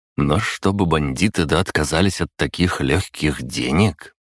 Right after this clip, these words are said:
Поборников воровских традиций на кладбищах полно,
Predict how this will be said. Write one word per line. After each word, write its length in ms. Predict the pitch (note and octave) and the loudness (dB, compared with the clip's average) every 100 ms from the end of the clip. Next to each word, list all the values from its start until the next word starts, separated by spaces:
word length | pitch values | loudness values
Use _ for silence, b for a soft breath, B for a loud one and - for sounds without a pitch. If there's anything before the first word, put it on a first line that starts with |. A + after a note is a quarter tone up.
| _ _ _ | _ _ _
Поборников 760 | - C#2+ G#2 C3+ B2 B2 - - | -2 2 4 4 2 0 -2 0
воровских 600 | F2+ F2+ - - E2 - | 0 0 -4 -2 -2 0
традиций 640 | - C#2 B1+ G2 - G#2 F#2 | -4 -2 0 0 0 2 4
на 200 | E2 - | 4 2
кладбищах 720 | D2 D#2+ D#2+ D2 - D#2 - | 0 0 -2 -4 -2 -2 0
полно, 640 | D2 C#2 C2+ C2+ C#2 B1+ | 0 0 0 0 0 0